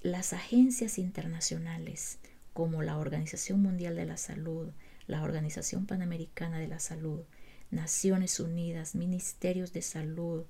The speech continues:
asociaciones y sociedades científicas y todos los expertos en el ramo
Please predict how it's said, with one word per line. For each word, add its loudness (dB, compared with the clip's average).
asociaciones 0
y 0
sociedades -2
científicas -4
y -4
todos 6
los 2
expertos -4
en 0
el 0
ramo 0